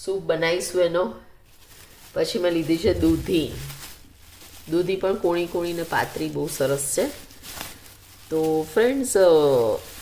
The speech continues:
તમે જોઈ શકો છો સરસ દૂધી છે. હવે મેં લીધું છે my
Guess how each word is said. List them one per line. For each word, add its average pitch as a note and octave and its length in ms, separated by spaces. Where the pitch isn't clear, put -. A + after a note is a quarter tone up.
તમે E3 200
જોઈ F#3 240
શકો D#3+ 320
છો C#4+ 280
સરસ D#3+ 340
દૂધી D#3 440
છે. A#3+ 220
હવે E3+ 260
મેં G3 180
લીધું F3+ 300
છે G3+ 300
my F3 180